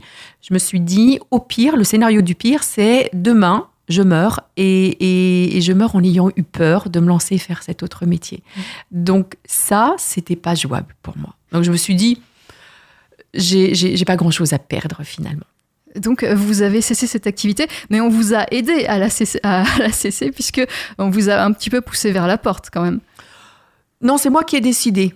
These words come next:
Speaker 1: C'est moi qui ai décidé de, de partir, c'est moi qui ai décidé de négocier mon départ et, et je l'ai fait après la découverte du deuxième A V C. C'est vraiment ça qui a été le, l'élément déclencheur.
Speaker 2: On vous a, est-ce qu'on vous traitait différemment,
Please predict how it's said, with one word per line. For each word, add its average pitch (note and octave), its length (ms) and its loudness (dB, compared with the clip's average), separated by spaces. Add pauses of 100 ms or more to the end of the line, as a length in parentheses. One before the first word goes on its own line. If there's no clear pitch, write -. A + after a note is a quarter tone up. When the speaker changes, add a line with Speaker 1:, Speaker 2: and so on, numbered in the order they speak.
(100)
Speaker 1:
C'est - 160 -4
moi A#3 140 2
qui A#3 100 -2
ai A3 60 2
décidé A3 560 2
de, F#3 420 4
de F3 140 2
partir, A#3 400 0
c'est - 120 -2
moi G3+ 120 2
qui - 80 -4
ai F#3 40 -2
décidé F#3+ 540 0
de F3+ 180 2
négocier F#3+ 640 2
mon F#3+ 140 4
départ F3+ 580 0 (140)
et, F#3 440 0
et F#3 40 2
je F#3 140 0
l'ai A3+ 140 4
fait B3+ 480 2
après G#3 600 0
la G3 140 2
découverte F#3+ 420 -2
du F#3 100 2
deuxième F3+ 320 4
A F3 60 4
V E3+ 120 2
C. - 240 -6 (140)
C'est - 140 -4
vraiment G3 240 2
ça G#3+ 160 0
qui G#3 140 -4
a F3+ 40 2
été G3 380 2
le, E3+ 300 4
l'élément F3 440 4
déclencheur. E3+ 600 -2 (380)
Speaker 2:
On G#3+ 220 0
vous G#3 240 0
a, A3 200 2
est-ce - 120 -2
qu'on B3 100 2
vous A#3+ 100 4
traitait B3+ 320 -2
différemment, A#3 760 2